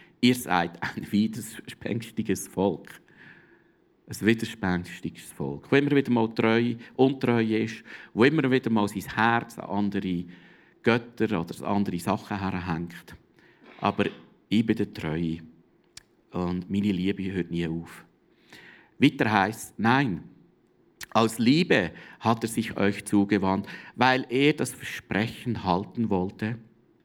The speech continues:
das er euren Vorfahren ge-, gegeben hat. Darum hat er euch mit starker Hand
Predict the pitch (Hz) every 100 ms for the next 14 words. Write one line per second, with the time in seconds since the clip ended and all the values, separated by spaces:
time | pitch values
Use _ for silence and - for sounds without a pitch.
0 | _ - 143 147 120 110 101 101 - 98
1 | 107 110 110 113 113 131 127 127 123 131
2 | 131 107 78 - - _ _ _ _ _
3 | _ _ _ _ - - - - - 143
4 | 190 175 123 110 131 - 120 107 107 110
5 | 113 107 - - 90 107 - 120 101 92
6 | 82